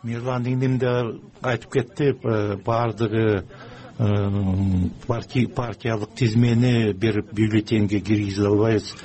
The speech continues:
Алты жети метр бюллетень болот деген. Анысы туура эмес. Шайлоочу эме, мыйзам чыгаруу,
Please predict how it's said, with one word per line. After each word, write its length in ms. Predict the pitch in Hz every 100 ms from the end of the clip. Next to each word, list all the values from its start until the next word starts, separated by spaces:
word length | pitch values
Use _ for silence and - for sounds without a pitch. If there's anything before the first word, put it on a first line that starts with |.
| - - -
Алты 400 | 113 113 113 95
жети 300 | 117 117 113
метр 360 | 117 104 95
бюллетень 500 | 95 107 107 104 95
болот 320 | 95 98 90 -
деген. 300 | 85 82 69 - - - - - - -
Анысы 380 | 101 110 110 113
туура 320 | - 117 123
эмес. 280 | 123 127 - - - - - - - -
Шайлоочу 640 | - 117 117 131 123 131
эме, 580 | 131 120 123 113 110 104
мыйзам 480 | 113 120 131 123 120
чыгаруу, 680 | - 117 123 131 127 120